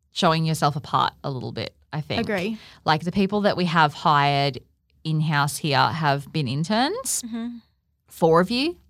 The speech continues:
Speaker 1: have been interns.
Speaker 2: Yeah.
Speaker 1: Yeah, so four, four, peop-, four people that have worked here have been interns. Um, other people have come from relationships we already built, but then others kinda, like,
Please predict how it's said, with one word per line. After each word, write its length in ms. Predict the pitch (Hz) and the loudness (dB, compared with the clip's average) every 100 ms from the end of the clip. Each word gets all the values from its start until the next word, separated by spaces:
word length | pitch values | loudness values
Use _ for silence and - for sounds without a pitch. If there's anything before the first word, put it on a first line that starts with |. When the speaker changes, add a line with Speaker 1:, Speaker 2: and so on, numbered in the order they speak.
| _ _ | _ _
Speaker 1:
have 200 | 208 190 | 0 0
been 120 | 190 | -2
interns. 680 | 160 202 240 269 453 - - _ _ _ _ _ _ _ _ _ _ _ _ _ | -4 -4 -4 -6 -8 -14 -14 _ _ _ _ _ _ _ _ _ _ _ _ _
Speaker 2:
Yeah. 440 | 214 226 269 208 208 | -2 2 2 2 -2
Speaker 1:
Yeah, 280 | 165 131 160 | -2 -2 -2
so 220 | - 170 | -4 -4
four, 280 | 160 190 185 - | 0 0 0 -4
four, 180 | - 190 | -2 0
peop-, 260 | - 196 - | 0 -4 -4
four 140 | - 185 | 0 0
people 180 | 190 170 | 2 -2
that 120 | 175 | -2
have 160 | 175 | -2
worked 240 | 160 151 - | 0 -2 -2
here 120 | 170 | -4
have 180 | 160 156 | -2 -2
been 120 | 165 | -2
interns. 540 | 147 165 220 320 480 - - - - - | -2 0 0 -2 -4 -14 -18 -18 -8 2
Um, 240 | 170 160 - | 2 2 2
other 220 | 185 180 | 2 4
people 400 | 185 185 175 151 | 2 0 0 0
have 240 | 160 151 - | 2 0 2
come 200 | 160 151 | -2 0
from 380 | 165 147 147 - _ - | 0 0 -2 -6 _ -4
relationships 840 | 156 151 143 147 160 147 - - | 0 2 2 0 -2 -2 -4 -4
we 80 | 156 | -2
already 320 | 151 156 151 | -2 0 -2
built, 380 | 151 156 190 214 | 0 2 2 0
but 120 | 175 160 | -4 -4
then 140 | 160 - | -2 -2
others 320 | 160 165 160 | 0 0 -2
kinda, 260 | - 165 | -2 0
like, 220 | 156 147 | 0 -2